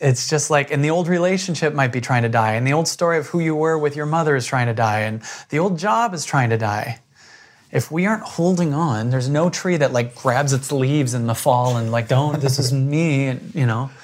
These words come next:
Speaker 2: Right.
Speaker 1: there'd be no
Speaker 2: Sheds its
Speaker 1: room for
Speaker 2: skin,
Speaker 1: new
Speaker 2: yeah.
Speaker 1: leaves.
Speaker 2: That's right.
Speaker 1: You couldn't make new leaves,
Speaker 2: New
Speaker 1: n-,
Speaker 2: fruit,
Speaker 1: no new
Speaker 2: everything.
Speaker 1: apples. Yeah.
Speaker 2: That's it.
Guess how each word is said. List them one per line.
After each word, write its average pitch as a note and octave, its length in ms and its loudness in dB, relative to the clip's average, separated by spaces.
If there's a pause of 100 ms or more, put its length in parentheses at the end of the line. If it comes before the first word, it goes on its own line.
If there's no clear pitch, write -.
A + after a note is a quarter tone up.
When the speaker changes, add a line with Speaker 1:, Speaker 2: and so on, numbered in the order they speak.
(220)
Speaker 2:
Right. G#2 260 0
Speaker 1:
there'd D3 160 2
be D#3 100 -2
no - 120 2
Speaker 2:
Sheds - 60 2
its D3+ 80 0
Speaker 1:
room D#3 160 0
for D#3 80 -2
Speaker 2:
skin, D3 100 0
Speaker 1:
new D3+ 160 0
Speaker 2:
yeah. B2+ 140 4
Speaker 1:
leaves. - 360 -6 (200)
Speaker 2:
That's - 200 -6
right. G#2+ 240 0
Speaker 1:
You A#2+ 60 -6
couldn't C#3+ 220 2
make D3+ 140 0
new D3+ 160 0
leaves, D3+ 400 0
Speaker 2:
New G#2+ 80 2
Speaker 1:
n-, G#2+ 40 2
Speaker 2:
fruit, A2+ 320 0
Speaker 1:
no C3 140 0
new - 60 -4
Speaker 2:
everything. A2+ 140 0
Speaker 1:
apples. C3+ 420 0
Yeah. A#2+ 340 2 (120)
Speaker 2:
That's - 220 -10
it. G2+ 180 2